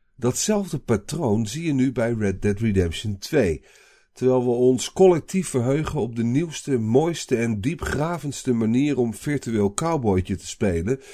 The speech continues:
gaat bijna elke preview nauwelijks in op de multiplayer.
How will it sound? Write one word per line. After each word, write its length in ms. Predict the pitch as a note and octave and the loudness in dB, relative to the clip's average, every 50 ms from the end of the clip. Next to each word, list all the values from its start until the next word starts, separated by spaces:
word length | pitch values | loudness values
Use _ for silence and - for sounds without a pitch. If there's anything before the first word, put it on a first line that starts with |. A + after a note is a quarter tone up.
| - - - - _ _ - | -20 -20 -20 -20 _ _ -10
gaat 220 | - - C#3 B2+ | -6 -6 -4 -2
bijna 240 | C#3+ D3 C#3 C#3 C#3 | 0 2 2 2 0
elke 380 | - - F3+ G3 - - F#3 | 0 2 4 4 4 2 -2
preview 580 | - - D#3 E3 E3+ E3 - - E3 D#3+ D3+ C3+ | -6 -4 -4 -4 -4 -4 -6 -6 -4 -4 -2 -2
nauwelijks 560 | - A#2+ D3+ F3+ G3+ G3+ F3 D3+ C#3 - - | -2 0 0 2 2 2 2 0 -2 -6 -8
in 260 | - C#3+ D3 D3 C#3+ | -6 -4 -4 -4 -4
op 160 | C#3+ C#3+ C#3+ C#3+ | -4 -6 -6 -4
de 80 | D3 | -4
multiplayer. 880 | D3+ E3 F3+ F#3 F3+ F3+ C3+ A#2 G2 - G#2+ F2+ D#2 C#2 B1 - - | 2 6 6 6 6 6 0 -4 -2 0 0 0 0 -2 -4 -8 -12